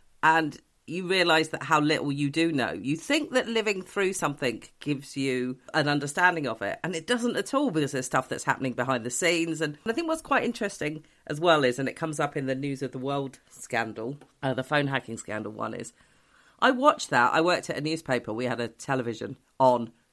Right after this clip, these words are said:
consistently throughout. I watched almost every single second of that,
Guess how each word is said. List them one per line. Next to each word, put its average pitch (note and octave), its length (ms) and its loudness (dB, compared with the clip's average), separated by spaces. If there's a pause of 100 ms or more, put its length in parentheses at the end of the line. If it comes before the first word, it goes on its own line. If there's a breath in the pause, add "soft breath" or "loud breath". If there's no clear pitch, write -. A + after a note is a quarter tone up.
(220)
consistently A#2 760 -2
throughout. B2 500 -2
I C3 80 2
watched B2+ 320 -6
almost C3 300 -4
every C#3 260 -4
single C3+ 300 -8
second B2 400 -8
of G2 120 -14
that, G2 320 -4